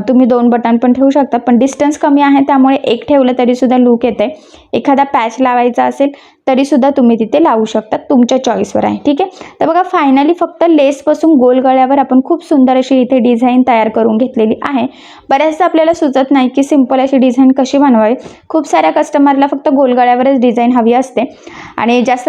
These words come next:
पॅच वगैरे नको असतात किंवा डेली यूजची साडी वगैरे असते किंवा असा सुळसुळा कपडा असतो त्यावर आपण जास्त डिझाईन करू शकत नाही. तर अशा वेळेस अशी लेसपासून छानशी तुम्ही डिझाईन सहज बनवू शकतात. एकदम सोप्या पद्धतीने आणि एकदम कमीत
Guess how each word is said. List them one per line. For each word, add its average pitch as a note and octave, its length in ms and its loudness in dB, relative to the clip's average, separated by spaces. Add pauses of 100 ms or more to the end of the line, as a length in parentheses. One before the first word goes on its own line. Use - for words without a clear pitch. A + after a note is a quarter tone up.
पॅच B3+ 240 -2
वगैरे B3+ 260 0
नको B3+ 260 -2
असतात B3+ 340 -2 (140)
किंवा B3 200 2
डेली A#3+ 260 0
यूजची A#3+ 240 -4
साडी B3+ 280 0
वगैरे A#3 280 0
असते A#3 340 -2 (360)
किंवा B3+ 140 2
असा C4+ 140 -2
सुळसुळा B3+ 460 2
कपडा A#3+ 320 -4
असतो A#3+ 320 -4 (460)
त्यावर B3 240 0
आपण B3 220 0
जास्त B3+ 240 0
डिझाईन C4 340 2
करू B3+ 240 0
शकत A#3+ 380 -2
नाही. A3+ 140 0
तर A3 160 -4
अशा B3+ 240 0
वेळेस D4 380 0
अशी B3+ 320 0
लेसपासून C4+ 500 0 (120)
छानशी B3+ 320 2
तुम्ही C4 260 2
डिझाईन B3 360 2
सहज C4 340 0
बनवू A3+ 280 2
शकतात. C4+ 340 -2 (380)
एकदम C#4+ 320 0
सोप्या E4+ 340 0
पद्धतीने C4+ 500 0 (100)
आणि C4 140 0
एकदम B3+ 280 -2
कमीत C4+ 260 0